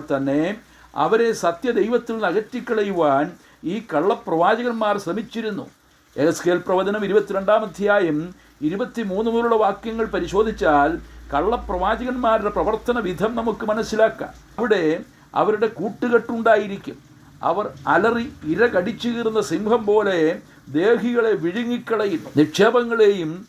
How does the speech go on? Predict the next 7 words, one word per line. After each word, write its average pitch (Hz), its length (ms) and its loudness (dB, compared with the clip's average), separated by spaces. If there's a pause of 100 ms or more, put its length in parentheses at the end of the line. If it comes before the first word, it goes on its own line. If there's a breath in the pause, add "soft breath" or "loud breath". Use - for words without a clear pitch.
(220 soft breath)
വിലയേറിയ 220 600 2
വസ്തുക്കളെയും 226 760 -2
അപഹരിച്ചുകൊണ്ട് 208 840 -2 (520 loud breath)
അതിൻ്റെ 208 360 2
നടുവിൽ 196 500 0
വിധവമാരെ 208 760 2
വർദ്ധിപ്പിക്കുന്നു. 220 880 -6